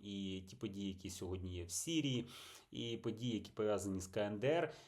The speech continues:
і події, пов'язані з Китаєм. Все це буде предметом глобальних перемовин, адже, е, Путіну відома ось ця частина, е, євро-,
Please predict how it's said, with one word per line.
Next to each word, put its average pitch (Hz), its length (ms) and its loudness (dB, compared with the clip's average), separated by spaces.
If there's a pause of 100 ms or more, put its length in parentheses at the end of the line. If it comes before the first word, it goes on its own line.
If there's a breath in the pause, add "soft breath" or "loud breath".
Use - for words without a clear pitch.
(120 loud breath)
і - 40 -12
події, 113 300 -2
пов'язані 104 420 4
з 104 60 0
Китаєм. 143 440 4
Все 165 360 4
це - 200 2
буде 135 600 6 (260 loud breath)
предметом 117 800 4
глобальних 117 600 4
перемовин, 135 720 4
адже, 104 420 0
е, 107 680 4 (120)
Путіну 143 480 2
відома 123 680 6 (320 loud breath)
ось - 160 -4
ця 113 100 4
частина, 131 840 4 (280)
е, 95 40 2
євро-, 110 420 2